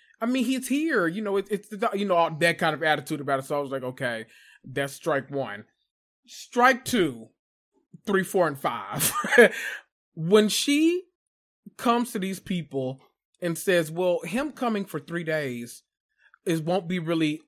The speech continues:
make much sense because he's coming from out of the country and yada, yada, yada.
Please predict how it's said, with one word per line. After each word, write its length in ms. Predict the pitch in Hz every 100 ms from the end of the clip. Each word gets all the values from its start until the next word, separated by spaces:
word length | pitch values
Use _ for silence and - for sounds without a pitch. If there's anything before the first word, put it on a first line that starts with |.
| _
make 300 | 170 170 160
much 180 | 156 143
sense 360 | - 160 156 156
because 260 | 151 156
he's 120 | 143
coming 240 | 139 156 143
from 160 | 139
out 100 | 143 135
of 80 |
the 60 | -
country 720 | - 165 147 - 151 147 143
and 160 | 135 131 - -
yada, 360 | 139 147 165 151
yada, 180 | 147 143
yada. 320 | 147 139